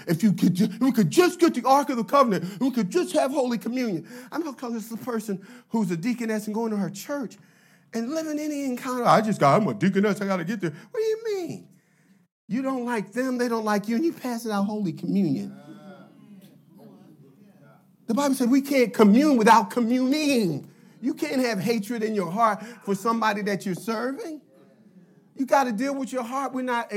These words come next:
we're not properly examining, uh, or, uh, honoring the body, the body of Christ. There's a wo-, man who went into the military,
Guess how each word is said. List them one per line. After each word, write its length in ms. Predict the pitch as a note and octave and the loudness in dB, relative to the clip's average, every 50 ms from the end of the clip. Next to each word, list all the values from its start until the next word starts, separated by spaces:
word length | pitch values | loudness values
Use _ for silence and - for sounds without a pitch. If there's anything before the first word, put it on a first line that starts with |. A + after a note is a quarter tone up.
| G3+ - | -8 -6
we're 460 | F3+ E3 G3+ G3 G3+ G#3+ G3 G#3+ A3+ | -8 -6 -4 -4 -4 -4 -4 -4 -4
not 280 | A3+ A#3 A#3 G#3+ A3+ | -4 -4 -4 -6 -8
properly 520 | - - A#3 A3 A3 A3 G#3 G3 G3 G3+ G3 | -8 -6 -4 -4 -4 -4 -6 -6 -4 -4 -4
examining, 600 | F3+ E3 D3 F#3+ F#3 F3+ F3+ F3+ E3+ E3+ D#3 C#3+ - _ - - _ - | -4 -6 -8 -8 -8 -8 -8 -8 -8 -10 -12 -16 -20 _ -20 -20 _ -12
uh, 120 | - D3 C#3+ | -10 -10 -6
or, 220 | C#3 D3 C#3+ C3 | -4 -4 -2 -2
uh, 180 | B2+ C3+ - B2 A#2+ - | -4 -4 -6 -8 -10 -8
honoring 340 | - C3+ D#3 D#3 D#3 D3 C#3 | -6 -4 -4 -4 -4 -4 -4
the 80 | C3 B2 | -4 -2
body, 320 | B2+ C3 C3 B2+ B2+ C3 | -2 -2 -2 0 -2 -2
the 140 | - G#2 A2 | -4 -4 -4
body 260 | G#2+ A#2 B2+ B2 A#2+ | 0 2 2 2 2
of 100 | A2+ G2 | 0 -2
Christ. 280 | - - C#3+ A2+ G2+ - - - - - - | -4 -4 -4 -4 -6 -8 -12 -14 -10 4 8
There's 180 | F3 G3+ F#3 | 10 10 10
a 60 | F3 | 10
wo-, 180 | D#3 D#3+ G3+ F3+ | 8 6 4 4
man 280 | D#3 F3 F#3+ F#3 F3+ F3 | 4 4 6 6 6 4
who 100 | F3+ E3 | 4 2
went 180 | D3 E3+ E3 | 2 2 0
into 220 | D#3+ D#3 D3 - D#3 | 0 -2 -4 -4 -4
the 60 | C3+ | -4
military, 560 | C3+ E3+ E3+ E3 D#3 - E3+ C#3 C3 B2+ B2 | -4 -4 -6 -8 -8 -8 -8 -8 -8 -10 -12